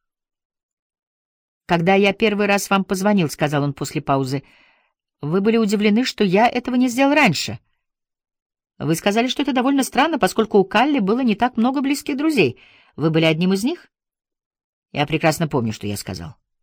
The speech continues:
Но сейчас вы описываете вашу дружбу по-другому. Вы только иногда наблюдали ночное небо, и всё. Ни он, ни я в душу друг другу не лезли».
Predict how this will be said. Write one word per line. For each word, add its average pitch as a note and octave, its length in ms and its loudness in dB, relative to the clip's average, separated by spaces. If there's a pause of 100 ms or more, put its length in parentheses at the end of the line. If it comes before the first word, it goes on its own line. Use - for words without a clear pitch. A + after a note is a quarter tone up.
(1160)
Но E3+ 80 -2
сейчас D#3 380 0
вы E3+ 60 4
описываете G3 460 0
вашу A3 220 0
дружбу B3+ 320 -2
по-другому. C4 560 -2 (800)
Вы D#3 160 2
только C#3+ 300 0
иногда C#3+ 400 2
наблюдали F3+ 400 2
ночное B3 380 0
небо, F#3 240 2
и C#3 40 2
всё. D4+ 300 -2 (960)
Ни F#3 160 2
он, F3+ 260 6
ни A#3 60 6
я F#3 220 4
в F3+ 40 -2
душу F3+ 240 4
друг A#3+ 200 -2
другу C#4 180 2
не D#4 120 2
лезли». C#3+ 380 0